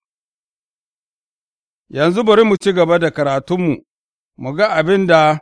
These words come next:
ya faru wata sa'a kuma, wato,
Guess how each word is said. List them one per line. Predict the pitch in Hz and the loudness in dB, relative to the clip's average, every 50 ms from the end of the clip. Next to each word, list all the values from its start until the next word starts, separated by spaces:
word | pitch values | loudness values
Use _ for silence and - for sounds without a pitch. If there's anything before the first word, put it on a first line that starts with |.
| _ _ | _ _
ya | - 135 147 170 180 180 | -8 -2 2 4 4 4
faru | 151 156 139 123 120 120 131 139 139 - _ _ _ | 4 2 -2 -4 -4 -4 -4 -6 -8 -10 _ _ _
wata | - 147 156 - 180 160 | -4 -4 -4 -4 -4 -6
sa'a | - - 190 175 160 139 123 | -4 -4 -4 -2 -2 -4 -6
kuma, | - - 156 147 151 147 135 - _ _ _ _ _ _ _ _ _ _ _ _ - | -6 -4 0 0 2 0 0 -2 _ _ _ _ _ _ _ _ _ _ _ _ -10
wato, | 117 127 139 147 139 - - 139 117 90 | -4 -2 -2 -2 -2 -4 -6 -8 -8 -8